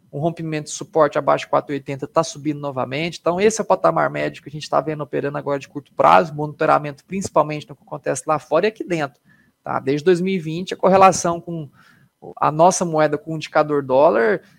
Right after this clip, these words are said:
ela foi esmagada. A gente tinha oitenta e seis por cento de correlação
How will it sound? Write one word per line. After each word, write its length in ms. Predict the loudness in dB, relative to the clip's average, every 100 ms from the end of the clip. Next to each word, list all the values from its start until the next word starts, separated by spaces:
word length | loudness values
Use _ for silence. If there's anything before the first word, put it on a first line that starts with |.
| _
ela 200 | -8 -8
foi 600 | -6 -6 -2 -2 -4 -8 2
esmagada. 840 | 4 4 2 0 2 2 2 -10 _
A 40 |
gente 240 | -20 -20 -14
tinha 200 | -6 -4
oitenta 340 | -2 -2 -2
e 60 | -2
seis 220 | -2 -4
por 100 | -6
cento 180 | -8 -6
de 40 |
correlação 720 | -2 2 4 2 0 -4 -4